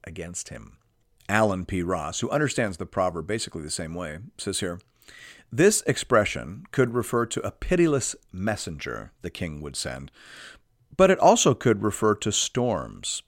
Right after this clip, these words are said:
pestilence, or any misfortune that served as God's messenger of retribution," closed quote. God is opposed to the anarchist and the rabble-rouser, and has many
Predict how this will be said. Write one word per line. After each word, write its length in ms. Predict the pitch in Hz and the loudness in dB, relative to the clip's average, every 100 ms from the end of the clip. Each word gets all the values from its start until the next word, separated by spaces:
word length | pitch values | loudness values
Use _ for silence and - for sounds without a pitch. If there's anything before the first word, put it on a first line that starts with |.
| _ | _
pestilence, 840 | - 123 - - 73 55 - - - _ _ | -4 -2 -2 -6 -10 -10 -10 -12 -12 _ _
or 200 | 101 101 - | -4 -4 -4
any 240 | 120 147 143 | -4 -4 -4
misfortune 840 | 113 107 - 107 98 - 67 64 | -4 -4 -6 -6 -6 -6 -10 -10
that 160 | 82 - | -12 -8
served 460 | - 113 117 110 - | -4 -2 -2 -4 -8
as 200 | 92 90 | -10 -8
God's 540 | - 80 80 85 - - - _ _ | -6 -4 -4 -8 -10 -14 -20 _ _
messenger 600 | 78 85 - 87 85 78 | -8 -6 -6 -6 -6 -6
of 220 | - 73 | -8 -8
retribution," 800 | 71 73 - 67 - 62 - - | -8 -8 -8 -12 -12 -12 -12 -14
closed 320 | - 69 - | -12 -10 -10
quote. 240 | - 57 - _ - - - - - - - | -10 -12 -14 _ -20 -20 -20 -20 -20 -18 4
God 300 | 131 139 151 | 10 12 12
is 140 | 135 | 10
opposed 480 | 127 - 113 110 104 | 4 6 8 8 4
to 80 | 104 | -2
the 200 | 90 - | -4 -4
anarchist 720 | 101 117 117 110 - 104 - - | -4 0 0 0 -2 -2 -4 -8
and 160 | 92 | -6
the 100 | 90 | -4
rabble-rouser, 1080 | 82 78 78 78 73 62 57 50 - - - _ _ _ _ | -4 -4 -4 -4 -6 -8 -8 -6 -6 -8 -10 _ _ _ _
and 220 | 76 73 | -10 -8
has 260 | - 76 80 | -8 -10 -10
many 420 | 80 85 104 117 | -8 -4 -2 -2